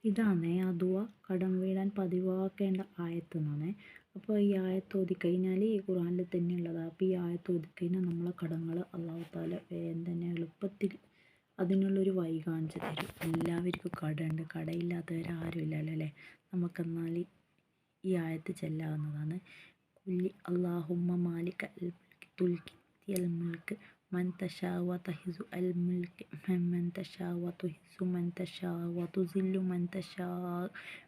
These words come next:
بيدك الخير إنك على كل شيء قدير. تولج الليل في النهار وتولج النهار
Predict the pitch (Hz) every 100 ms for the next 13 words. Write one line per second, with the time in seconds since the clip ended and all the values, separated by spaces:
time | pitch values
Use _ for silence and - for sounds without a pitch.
0 | - 185 190 185 202 196 202 - _ -
1 | 165 180 185 190 202 - 185 175 185 180
2 | 175 180 175 185 175 180 175 170 170 170
3 | 170 170 160 185 185 180 - - - -
4 | 190 190 185 175 190 185 185 180 175 180
5 | - - - - 214 - - 180 175 180
6 | - 185 185 180 - - - 156 190 180
7 | 180 - 185 180 - 180 180 180